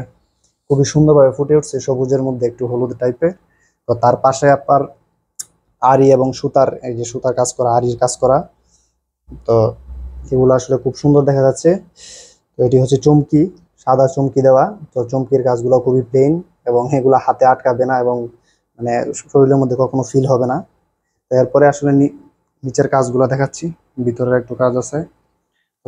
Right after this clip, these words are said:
পুরা জামাটা আসলে খুবই gorgeous। এই যে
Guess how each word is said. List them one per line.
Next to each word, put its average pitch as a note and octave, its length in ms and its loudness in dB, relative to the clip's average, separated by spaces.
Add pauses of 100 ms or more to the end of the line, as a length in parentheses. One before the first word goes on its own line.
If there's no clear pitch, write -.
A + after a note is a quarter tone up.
পুরা B2 220 2
জামাটা B2+ 440 2
আসলে C3 200 -2 (100)
খুবই C3 280 0
gorgeous। C3 460 0 (1700)
এই B2 200 0
যে D#3 80 4